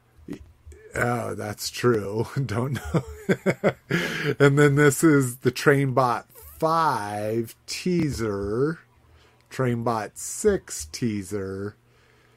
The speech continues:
and then here's the Trainbot four. Yeah.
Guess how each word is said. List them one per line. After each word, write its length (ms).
and 100
then 200
here's 400
the 120
Trainbot 680
four. 600
Yeah. 340